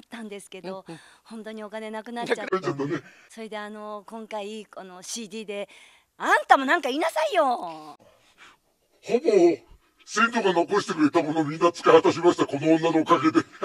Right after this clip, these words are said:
Speaker 3: い。
Speaker 1: それだけあの、私に魅力があったということなんですけど。
Speaker 3: <laughs> 大好物です。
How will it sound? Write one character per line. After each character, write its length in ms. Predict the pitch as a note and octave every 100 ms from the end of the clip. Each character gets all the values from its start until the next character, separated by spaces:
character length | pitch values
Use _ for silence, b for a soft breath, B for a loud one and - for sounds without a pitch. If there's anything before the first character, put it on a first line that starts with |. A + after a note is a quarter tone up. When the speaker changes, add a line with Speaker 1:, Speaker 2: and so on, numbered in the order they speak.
| A3+
Speaker 3:
い。 60 | - - _ b b b b b b b _ _
Speaker 1:
そ 200 | - -
れ 60 |
だ 120 | A3 G#3+
け 180 | A3
あ 120 | G#3+ G#3
の、 140 | G3+
私 360 | G3+ - - A3
に 100 | A3
魅 80 | G#3+
力 240 | A3 A3+
が 80 | A#3
あ 40 | B3
っ 60 |
た 120 | -
と 100 | G#3+
い 60 | G3
う 40 |
こ 120 | G3 G#3+
と 120 | F#3+
な 120 | A3+
ん 80 | D#3+
で 60 |
す 100 | F#3+
け 100 | -
ど。 80 | F3
Speaker 3:
<laughs> 1500 | C#4 E4+ C4 C4 B3 B3 - - - - _ - - - F#3
大 220 | G3 G#3 G#3+
好 180 | A#3+
物 100 | A#3+
で 240 | G3 F3+ D3
す。 120 | C#4